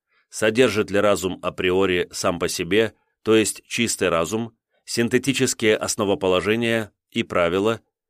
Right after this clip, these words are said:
и каковы могут быть эти принципы? Формальный и логический образ действия разума в умозаключениях уже в достаточной степени указывает,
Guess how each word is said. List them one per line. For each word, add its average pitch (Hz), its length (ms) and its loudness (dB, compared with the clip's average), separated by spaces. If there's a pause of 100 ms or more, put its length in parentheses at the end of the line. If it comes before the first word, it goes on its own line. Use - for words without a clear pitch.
(240)
и 107 140 0
каковы 110 460 2
могут 113 320 2
быть 92 320 -2
эти 92 220 -4
принципы? 90 640 -4 (960)
Формальный 135 600 4
и - 120 0
логический 113 580 0
образ 101 380 4
действия 104 480 2
разума 110 420 2
в 95 80 0
умозаключениях 98 1040 -2
уже 104 280 0
в 92 60 -8
достаточной 90 680 -2
степени 87 380 -4
указывает, 107 640 -2